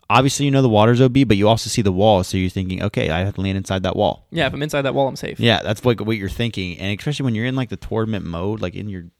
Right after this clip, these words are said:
Speaker 1: zone, like, you're not thinking about rule discrepancies. Like, yeah, if I landed outside that wall, I'd be like, "Oh, okay, it's out."
Speaker 2: Yeah, the only thing that, like, might have been, like, a hint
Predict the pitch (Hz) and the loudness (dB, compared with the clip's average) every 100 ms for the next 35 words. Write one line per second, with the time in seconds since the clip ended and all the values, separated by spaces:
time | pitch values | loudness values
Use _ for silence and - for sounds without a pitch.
0 | _ _ _ - 82 85 107 127 92 85 | _ _ _ -10 -6 -4 -4 -4 -6 -8
1 | - 71 - - 90 82 76 80 76 76 | -10 -14 -14 -8 -6 -4 -4 -4 -4 -8
2 | _ _ - - 87 90 90 90 - 90 | _ _ -20 -14 -4 -2 -2 -4 -4 -2
3 | - 92 - 98 101 80 80 - - _ | -2 -6 -6 -6 -4 -4 -6 -10 -20 _
4 | _ _ _ _ _ _ _ _ _ _ | _ _ _ _ _ _ _ _ _ _
5 | _ _ 120 113 78 101 120 123 113 113 | _ _ 0 0 2 2 2 4 2 2
6 | 117 110 107 110 110 90 95 104 123 117 | 2 2 2 4 4 2 -2 -2 -2 -2
7 | 123 113 117 98 - _ _ _ - 139 | -2 0 0 0 -2 _ _ _ -4 -2
8 | 127 139 170 254 285 233 180 175 131 131 | -2 -2 2 2 2 0 2 2 2 0
9 | 120 - 131 127 135 151 - 135 127 123 | 0 -2 0 2 2 0 -2 -2 0 -2
10 | 123 120 - - - _ _ _ _ _ | -4 -8 -16 -20 -20 _ _ _ _ _
11 | _ - 135 131 123 - 139 143 139 - | _ -12 -6 -6 -6 -12 -8 -4 -4 -6